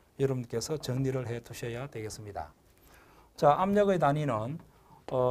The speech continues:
여기에서 표준 대기압 이것도 우리가 정확하게 기억을 하실 뿐만 아니라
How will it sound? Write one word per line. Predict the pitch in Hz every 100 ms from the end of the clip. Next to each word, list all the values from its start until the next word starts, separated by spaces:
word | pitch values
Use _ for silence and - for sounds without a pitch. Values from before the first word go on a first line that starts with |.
| 127
여기에서 | 180 180 160 151
표준 | - 202 202 214
대기압 | 185 170 175 170 156
이것도 | 185 196 196 165 160
우리가 | 147 135 139 123
정확하게 | - 127 139 143 214 202 185
기억을 | 175 170 170 151
하실 | 147 160
뿐만 | - 165 160
아니라 | 156 123 123 98